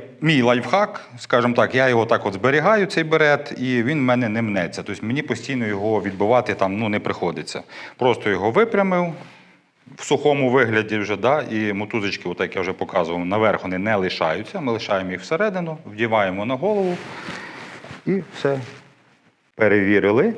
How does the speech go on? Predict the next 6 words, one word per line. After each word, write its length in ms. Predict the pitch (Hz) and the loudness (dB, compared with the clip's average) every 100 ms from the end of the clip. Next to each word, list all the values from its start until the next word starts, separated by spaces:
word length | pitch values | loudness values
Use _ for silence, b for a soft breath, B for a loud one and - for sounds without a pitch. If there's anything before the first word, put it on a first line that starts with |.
| - | -2
по 80 | 202 | -2
оку 480 | 208 180 - 165 160 | -2 -2 0 -2 0
і 140 | 190 202 - | -2 -2 -2
берет 260 | 98 127 101 | 0 0 -2
готовий. 300 | 90 - 87 - - _ _ _ _ _ _ _ _ _ _ _ _ | -6 -6 -8 -8 -18 _ _ _ _ _ _ _ _ _ _ _ _
Все. 140 | - | -16